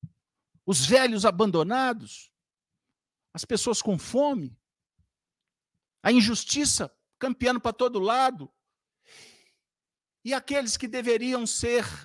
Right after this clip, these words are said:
os militares fortes, os políticos honestos, justos, na verdade só usam, só usam a circunstância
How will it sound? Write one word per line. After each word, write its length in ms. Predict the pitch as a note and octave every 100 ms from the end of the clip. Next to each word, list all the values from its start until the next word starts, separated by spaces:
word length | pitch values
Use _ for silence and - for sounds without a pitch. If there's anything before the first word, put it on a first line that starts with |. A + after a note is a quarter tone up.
| _
os 180 | G#3 F#3+
militares 600 | G#3 G3+ F#3 F#3+ F3 -
fortes, 640 | - A#3 A3+ - D#3 B2+
os 160 | G3 -
políticos 600 | - F#3+ A3+ - - E3
honestos, 640 | F3 D3+ G#3+ A3 - E3
justos, 720 | B2+ C4 G#3 - - - - _ _ _ _ _ _ _ _
na 120 | G#3+
verdade 440 | A3 A3 F#3 A3 F#3+
só 180 | - G3
usam, 640 | A3 B3+ G#3 G#3+ G3+ C3+ _ _ _ _ _ _ _ _ _ _ -
só 380 | - D4 B3+
usam 480 | C4+ D4+ D4+ C4 B3+
a 80 | B3
circunstância 960 | - C4 A3 A3 F3+ - C4+ C4+ F3